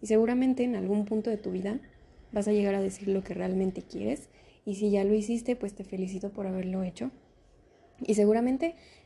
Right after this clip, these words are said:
también al hacerlo te vas a topar o ya te topaste con alguien que, a pesar de haber escuchado lo que dijiste, lo que necesitas, no hizo nada al respecto.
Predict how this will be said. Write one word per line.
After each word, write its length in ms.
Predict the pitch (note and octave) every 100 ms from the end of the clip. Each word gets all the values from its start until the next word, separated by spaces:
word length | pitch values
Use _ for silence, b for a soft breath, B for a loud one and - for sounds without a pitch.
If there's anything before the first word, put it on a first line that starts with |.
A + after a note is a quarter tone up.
| -
también 500 | G#3+ G#3+ A#3 A#3 B B B
al 180 | G#3+ G#3
hacerlo 560 | G#3 - A3 A3+ A#3+
te 140 | C4+ G#3+
vas 160 | G#3
a 80 | A3+
topar 400 | G#3 G3+ G3+ A3+
o 60 | G#3+
ya 180 | G3+ G#3
te 120 | -
topaste 600 | G#3+ - G#3 G3+ G#3+ G#3
con 200 | G#3+ G3
alguien 340 | G3 G3 G3+
que, 500 | G3+ G3+ F#3+ G3 F4 -
a 100 | G3+
pesar 380 | G#3 G3+ G3 G#3
de 80 | A#3
haber 180 | A#3
escuchado 600 | A#3+ - G#3 G3+ G#3 G#3+ G#3+ B B -
lo 240 | G3 F#3+
que 100 | G3
dijiste, 720 | F#3+ - A3+ A3 - G#3 - B B -
lo 160 | G3+
que 120 | G3 F#3+
necesitas, 840 | F#3+ F#3 - C#4 - G#3+ C4+ - B B -
no 160 | A3 A#3
hizo 220 | A#3 A#3+
nada 240 | A#3 A#3
al 100 | A3+
respecto. 480 | A3+ - C4+ -